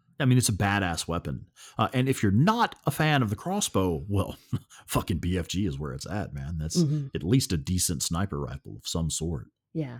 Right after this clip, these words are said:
Speaker 2: I'm currently stuck with the C eight, I think, is what I have.
Speaker 1: Ooh, that's right.
Speaker 2: And I'm
Speaker 1: You,
Speaker 2: just
Speaker 1: you
Speaker 2: like,
Speaker 1: didn't,
Speaker 2: "Ugh."
Speaker 1: you didn't unlock the Talon seven before you left Lost Lake.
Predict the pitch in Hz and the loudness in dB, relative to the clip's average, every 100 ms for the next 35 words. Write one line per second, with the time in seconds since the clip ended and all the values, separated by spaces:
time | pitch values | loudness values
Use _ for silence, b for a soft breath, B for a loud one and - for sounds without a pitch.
0 | - 170 170 185 175 170 - 156 160 156 | -6 -4 0 0 0 -4 -6 -6 -6 -2
1 | 156 151 - 190 - 233 - - 269 302 | -2 -2 -8 -8 -6 -8 -10 -12 -10 -8
2 | 294 - - 220 214 214 135 139 143 139 | -8 -10 -12 -6 -2 2 4 4 4 2
3 | 135 135 117 139 151 117 135 135 113 104 | 2 0 0 2 4 6 6 6 6 4
4 | 98 123 127 - B B B 117 107 113 | 6 8 6 4 B B B 4 6 8
5 | 107 117 104 101 98 - 98 - 95 71 | 6 4 4 4 4 0 -2 2 2 2
6 | 80 - 110 95 82 78 90 90 82 85 | 0 2 2 2 2 0 0 0 2 0
7 | 82 - 82 85 80 90 92 82 - | 0 -2 -2 -2 -2 -2 -2 -2 -6